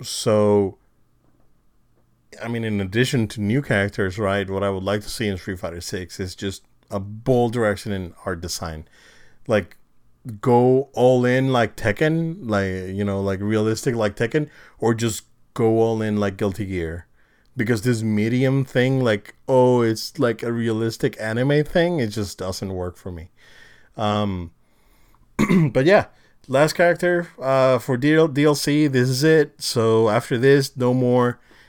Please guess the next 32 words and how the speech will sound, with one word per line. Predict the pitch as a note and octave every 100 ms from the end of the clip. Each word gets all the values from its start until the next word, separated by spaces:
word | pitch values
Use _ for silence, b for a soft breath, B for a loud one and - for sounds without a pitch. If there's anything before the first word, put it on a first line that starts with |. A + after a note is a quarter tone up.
| b -
D | C3
L | A#2+
C | - C#3
characters. | - C3 C3 - C#3 C3 C3 - b b b b -
Um, | A#2+ A2 G2+ E2+ - _ - _ _ _ - -
both, | A2 G2+ B2+ C#3 C#3 -
uh, | C3+ B2+ A#2+ A2 G#2 G2+ -
Akira | - B2+ D#3 C3
Kazama | C#3 C3+ C#3+ C#3+ B2+
and | A2
Oro | G2 B2 C#3 C#3+
come | C#3 C3
out, | B2+ B2+ B2+ B2+ -
uh, | G#2+
August | G#2+ A2 G#2 A#2+ B2 -
sixteenth. | C#3 - - B2+ C#3 D3 - - b b b b b _ - _ -
Uh, | G#2+ G#2+
the | G#2+ G#2+
fighter, | - - - D3+ E3 F3 F3+ F#3 F3+ F3+ - _
uh, | B2 B2 A#2+ A2+ G2+ F2+ E2 _ - - _ - -
or | C3 A#2+
the, | A#2+ A#2+
uh, | A#2 G#2+
this | A2 C3+ -
season, | B2+ C3 E3 E3+ C#3+
this | B2+
final | - A#2+ C3+
season's | - C3+ C3+ B2
on | - C3+ C3+
sale | - A2+ B2
right | C3+
now | C3 C#3 C#3+ D3+